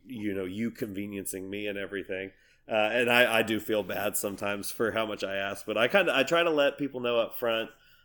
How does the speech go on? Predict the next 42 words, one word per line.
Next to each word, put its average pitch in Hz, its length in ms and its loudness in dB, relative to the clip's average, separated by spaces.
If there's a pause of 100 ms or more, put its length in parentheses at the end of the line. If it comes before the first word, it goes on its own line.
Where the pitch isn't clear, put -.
(120)
um, 104 500 2 (300)
and, 101 460 -2
you 113 100 -2
know, 101 120 -2
kinda 107 200 -4
give 101 280 -2
them 101 220 2
a, 101 100 0
an 107 200 -2
idea 104 380 0
of, 98 200 -6
of 98 220 -4
what 110 200 -4
we're 101 100 -6
gonna 101 140 -6
be 98 100 -8
doing. 101 300 -6
'Cause 104 180 -8 (300)
not 147 240 4
only 139 320 2
do, 110 480 -2
uh, 101 340 0 (320)
I 107 120 0
ask 101 260 -2
them 101 160 -4
to, - 80 -8
like, 95 180 -2 (260)
drive 147 360 0
to 139 140 -2
a 135 40 0
theater, 104 540 0 (280)
watch 117 300 0
a 135 60 0
movie, 113 360 0
like, 104 180 -2
take 156 200 4
all 147 160 4
this 131 160 2
time 113 320 0
to 107 80 -12
do 104 280 -6
that, 98 360 -6